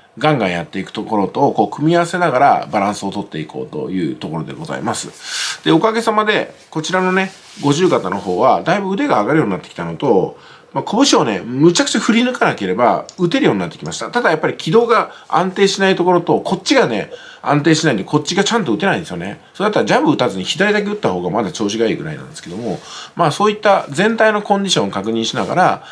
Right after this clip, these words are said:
今できる最大限のトレーニング、特に今はね、スタミナをしっかりつけることと、あと、フォームはゆっくりでいいから固めることがすごく大事かなと思いますんで、今日はステップの方とね、あと腕を上げるってこと、この二点に気をつけて、こう、前に出るときは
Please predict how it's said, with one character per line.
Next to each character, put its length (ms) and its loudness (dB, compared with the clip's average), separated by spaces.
今 220 2
で 120 -2
き 140 -4
る 300 2
最 220 0
大 160 2
限 200 -4
の 180 2
ト 120 -4
レ 80 0
ー 60 0
ニ 100 -2
ン 60 -4
グ、 160 -14
特 180 4
に 280 2
今 220 2
は 80 -4
ね、 200 -4
ス 100 -12
タ 100 2
ミ 100 -2
ナ 80 -2
を 60 -4
し 120 -6
っ 20 -20
か 100 0
り 100 -2
つ 100 -14
け 80 -4
る 80 -6
こ 100 -8
と 100 -8
と、 260 0
あ 60 -2
と、 240 -2
フ 160 -4
ォ 60 6
ー 40 8
ム 120 6
は 160 4
ゆ 80 -6
っ 20 -12
く 160 -8
り 60 -2
で 100 6
い 40 4
い 40 -2
か 100 0
ら 140 6
固 240 -2
め 100 2
る 100 -2
こ 100 -6
と 100 -4
が 180 2
す 120 -8
ご 60 -2
く 100 -2
大 160 0
事 80 -4
か 100 -8
な 140 -6
と 80 -10
思 80 -6
い 20 -6
ま 80 -8
す 140 -12
ん 80 -8
で、 320 0
今 120 4
日 40 4
は 140 2
ス 80 -10
テ 100 0
ッ 100 -2
プ 120 -8
の 80 -4
方 160 -10
と 100 -12
ね、 300 -4
あ 100 -6
と 220 -8
腕 240 4
を 60 4
上 120 -4
げ 100 -4
る 40 -8
っ 60 -16
て 80 -12
こ 100 -16
と、 100 -18
こ 140 -6
の 160 2
二 160 -4
点 240 -4
に 180 -8
気 120 -6
を 60 0
つ 80 -8
け 100 -4
て、 400 -2
こ 320 -8
う、 20 -8
前 200 2
に 60 0
出 80 -2
る 80 0
と 80 -8
き 100 -4
は 160 -2